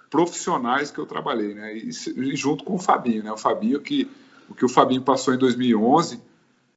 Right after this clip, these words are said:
né? Se o Fabinho, é que o Fabinho nunca vai falar, entendeu? Mas o que ele fez, é, em dois mil e onze no Guarani, sinceramente, eu nunca vi nenhum profissional fazer. O Fabinho levou membro da comissão técnica pra morar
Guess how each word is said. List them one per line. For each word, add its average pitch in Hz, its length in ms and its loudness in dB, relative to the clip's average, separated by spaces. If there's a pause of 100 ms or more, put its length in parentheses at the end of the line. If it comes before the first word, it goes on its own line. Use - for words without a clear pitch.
né? 113 420 -4
Se - 160 -8
o 120 40 0
Fabinho, 143 520 4
é 143 60 2
que 156 100 -4
o 151 40 -4
Fabinho 160 320 -2
nunca 180 280 2
vai 180 120 2
falar, 131 360 -2
entendeu? 113 280 -8
Mas 120 200 -6
o 117 40 -16
que - 120 -2
ele 190 160 0
fez, 143 640 0 (840)
é, 104 760 -4 (460)
em 107 80 -8
dois 110 220 0
mil 120 100 4
e 110 60 2
onze 123 280 2
no 113 100 0
Guarani, 113 720 2 (380)
sinceramente, 123 1000 0 (720)
eu 113 100 2
nunca 135 200 6
vi 135 100 8
nenhum 156 220 8
profissional 156 560 4
fazer. 95 500 0
O - 60 -16
Fabinho 131 360 6
levou 160 320 6
membro 160 300 2
da 147 100 2
comissão 143 480 -6
técnica 143 380 -4
pra 143 120 -2
morar 131 360 -2